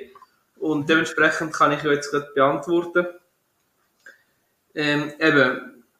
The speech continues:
ich bin nicht der Film, äh, Banause und so. Ich, also doch, ich bin Film Banause, aber ich bin nicht der, wo, eben, ich kenne da nicht alle Genres und so. Aber darum wünsche ich mir einfach ab und zu mal noch ein bisschen mehr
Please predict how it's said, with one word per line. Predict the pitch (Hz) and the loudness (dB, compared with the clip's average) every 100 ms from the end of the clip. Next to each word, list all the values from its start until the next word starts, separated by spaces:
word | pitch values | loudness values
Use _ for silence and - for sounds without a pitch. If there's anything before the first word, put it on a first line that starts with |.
| _ - | _ -8
ich | 160 | 0
bin | 156 | 2
nicht | 165 156 | 2 -2
der | 143 | -2
Film, | 160 160 165 165 | 2 2 4 4
äh, | 160 160 156 | 4 2 2
Banause | 151 156 165 170 180 | 4 6 6 4 -2
und | 170 | -2
so. | 175 170 160 | 0 0 0
Ich, | 156 - 147 | -2 -6 -8
also | 135 147 | -2 -2
doch, | 151 | -2
ich | |
bin | 156 160 | -6 -4
Film | 175 170 | -4 -2
Banause, | 165 160 165 170 135 | -2 -2 -2 -4 -6
aber | |
ich | 139 | -6
bin | - 147 | -6 -6
nicht | 143 | -4
der, | 143 139 139 | -2 2 2
wo, | 139 139 135 131 131 - 147 | 2 2 2 0 -6 -10 -6
eben, | 143 | -6
ich | - - - | -6 -12 -8
kenne | 151 156 160 | -2 0 0
da | 151 151 | 0 0
nicht | 156 151 | 0 -2
alle | 151 151 147 143 | -4 -2 -2 -4
Genres | - 147 151 147 143 | -4 -2 0 2 0
und | 143 143 | -2 -4
so. | 156 143 120 127 113 | -6 -6 -6 -10 -12
Aber | 117 | -2
darum | 156 170 170 | 2 4 6
wünsche | 175 - | 4 2
ich | 160 | 4
mir | 156 | 4
einfach | 156 - | 4 0
ab | 175 - | -2 0
und | 208 - | -2 4
zu | 185 | 4
mal | 180 165 | 4 2
noch | 160 156 | 0 -2
ein | 160 | -2
bisschen | 156 | 0
mehr | 160 170 | 4 4